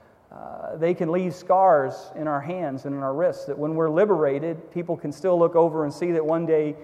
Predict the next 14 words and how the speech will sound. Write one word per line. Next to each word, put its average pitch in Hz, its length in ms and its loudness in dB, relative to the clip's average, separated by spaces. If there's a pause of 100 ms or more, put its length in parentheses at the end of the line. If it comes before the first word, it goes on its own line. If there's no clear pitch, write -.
(120)
in 175 120 2
the 170 80 -2
past 147 440 -4
we 156 120 0
were 160 120 -2
dominated, 160 600 2 (600)
even 147 240 -2
though 139 140 2
now 139 520 0
we 139 140 -6
have 135 200 -4
victory 127 520 -8 (160)
in 123 180 -8
Jesus. 143 540 -10